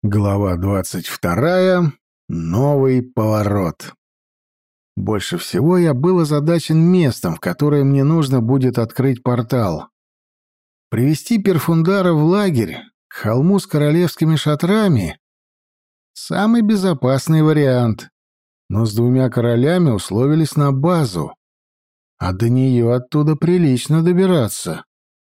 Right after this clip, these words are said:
Открыть портал в том же месте в туннеле, где недавно открыл преследуемый мной демон?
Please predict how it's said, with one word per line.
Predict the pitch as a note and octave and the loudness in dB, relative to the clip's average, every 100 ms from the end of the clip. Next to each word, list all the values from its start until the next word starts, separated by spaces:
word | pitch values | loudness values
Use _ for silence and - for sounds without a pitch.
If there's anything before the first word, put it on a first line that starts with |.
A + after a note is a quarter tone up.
| _ _ _ _ _ F2+ | _ _ _ _ _ -10
Открыть | F2+ - D3+ C#3 | -6 -2 0 0
портал | C#3+ C3+ B2+ D#3+ C#3+ | -2 -2 0 -2 -2
в | - | -2
том | D#3 D3+ | 0 0
же | C3+ C#3 | 2 2
месте | C#3+ D3+ - C3 | 2 0 0 -4
в | - | -2
туннеле, | C3 C#3 E3 E3 C3 | 0 2 2 2 0
где | A2 B2 | 0 0
недавно | B2+ B2+ D3 D3+ C#3+ B2+ | 2 2 2 2 2 0
открыл | - C#3+ D3+ C3 | 0 0 0 0
преследуемый | B2+ A2+ C3+ D3 C#3+ C3+ B2+ B2 | -2 -2 0 0 2 2 2 2
мной | A#2+ C3 D3 B2+ | 2 2 2 0
демон? | B2+ F3+ F3 A2+ D#2+ | 0 2 2 0 -4